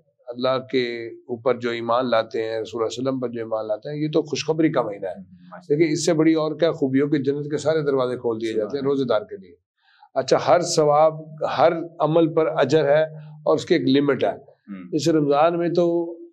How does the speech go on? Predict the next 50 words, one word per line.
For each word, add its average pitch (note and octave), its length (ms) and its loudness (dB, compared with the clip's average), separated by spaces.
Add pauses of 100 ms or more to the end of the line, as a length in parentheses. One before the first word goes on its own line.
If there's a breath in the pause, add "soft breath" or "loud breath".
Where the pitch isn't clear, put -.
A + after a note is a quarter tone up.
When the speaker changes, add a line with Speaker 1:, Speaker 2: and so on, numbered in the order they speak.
(280)
Speaker 1:
अ, C#3+ 360 -6
अजर F3+ 280 6
की E3+ 220 -2
भी F#3+ 120 4
कोई F3 140 4
लिमिट C#3+ 300 2
नहीं A2+ 200 -2
है, F2+ 160 -10 (220)
आप D3 200 -6
जितना C3+ 340 0
नेक D#3 280 0
अमल D3+ 220 0
कर C#3 140 0
सकते - 280 -2
Speaker 2:
हम्म। B2+ 140 -4
Speaker 1:
हैं, A#2+ 200 -14 (380)
उसका F#3 260 2
ज्यादा E3+ 340 4
से E3+ 160 0
ज्यादा C#3+ 220 2
सवाब A2 360 0
है। G#2 160 -8
यानी D#3 160 2
दस, C#3+ 400 0 (120)
एक D#3 200 -2
आप C#3+ 380 0 (120)
अलिफ D#3 240 2
पढ़ते D#3 260 0
हैं D3+ 120 -2
तो D3 100 -6
दस D3+ 280 -4
नेकी C#3 240 -4
हैं, B2 260 -8 (260 soft breath)
Speaker 2:
हम्म। G#2 140 -10
Speaker 1:
लाम C3 260 2
पढ़ते C#3 240 -2
हैं D3 100 -4
तो C3+ 100 0
दस B2+ 300 -2
नेकी B2 240 -8
हैं, B2 80 -4
अलिफ B2+ 240 -2
लाम C#3+ 240 0
मीम D3+ 240 0
पढ़ते C#3+ 240 -4
हैं C#3 80 -4
तो C3+ 60 0
तीस C3 340 -10
नेकी A#2 220 -10
हैं। A2 160 -8